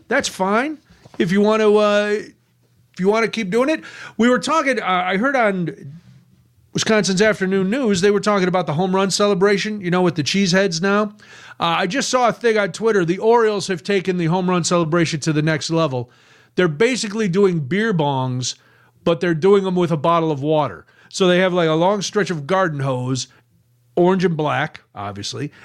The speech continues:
and then an orange funnel, and then they pour a bottle of water in it, hold it up, and the guy, who, whoever hits the home run, gets down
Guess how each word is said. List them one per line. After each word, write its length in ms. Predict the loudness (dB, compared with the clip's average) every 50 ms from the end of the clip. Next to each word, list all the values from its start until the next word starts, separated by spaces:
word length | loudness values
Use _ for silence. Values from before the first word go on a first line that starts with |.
| -6 -2
and 160 | 0 2 2
then 140 | 2 2 0
an 60 | 0
orange 360 | 0 2 2 2 2 0 -2
funnel, 460 | 0 0 0 2 2 0 -2 -2 -4 -10 -20 _ _ -2
and 220 | 0 0 0 0 0
then 500 | -2 -2 -2 -2 -4 -4 -6 -10 -12 _ -4
they 120 | -2 -2
pour 240 | 0 2 2 4 4
a 60 | 2
bottle 300 | 2 2 0 2 2 2
of 80 | 0 2
water 360 | 2 2 4 4 4 2 2
in 140 | 0 0 -2
it, 200 | -4 -6 -8 _ _ _ _ _ _
hold 240 | 0 2 2 4 4
it 60 | 2
up, 180 | 2 0 0 -2
and 100 | -4 -4
the 60 | -4
guy, 420 | -2 0 0 2 2 2 2 2
who, 240 | 2 2 2 2 0
whoever 340 | 0 -2 -2 -2 0 0 2
hits 200 | 0 0 0 0
the 80 | 0 2
home 200 | 2 2 2 2
run, 220 | 2 2 2 2
gets 240 | 0 0 -2 -2 -2
down 380 | -2 -2 0 -2 -2 -4 -6